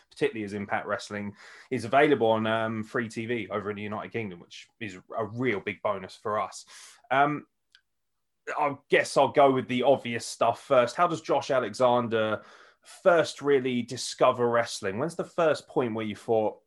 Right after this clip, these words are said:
"That's what I wanna be, and not only do I wanna be that, I want to be the very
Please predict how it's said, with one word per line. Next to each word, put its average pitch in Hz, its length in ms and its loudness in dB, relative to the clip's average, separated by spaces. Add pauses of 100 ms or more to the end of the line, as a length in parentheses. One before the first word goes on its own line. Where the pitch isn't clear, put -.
(360)
"That's 147 280 0
what 151 160 4
I - 20 2
wanna 139 260 2
be, 104 440 -2 (340)
and 120 320 -4
not 139 140 2
only 147 140 -2
do 139 120 0
I 131 80 4
wanna 127 260 -2
be 120 180 -2
that, 98 260 -4
I 120 80 -2
want 117 260 -4
to - 120 -10
be 104 260 -6
the 107 240 0
very 104 440 -2